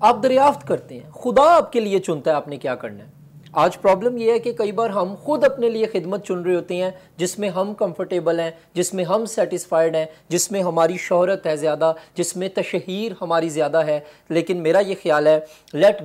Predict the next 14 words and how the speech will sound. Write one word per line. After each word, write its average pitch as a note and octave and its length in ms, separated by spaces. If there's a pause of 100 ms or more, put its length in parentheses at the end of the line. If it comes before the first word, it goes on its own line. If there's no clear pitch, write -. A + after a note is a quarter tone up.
(120)
God E3+ 200
decide C3 480
for B2+ 180
you, G2+ 160 (400)
खुदा F3 480
को D#3 240
अपने C#3 200
लिए A#2 300 (120)
चुनने B2+ 340
दें, G#2+ 180 (380)
because D#3 320
वो C#3+ 140
हमेशा C#3+ 640 (380)
अच्छा B2 400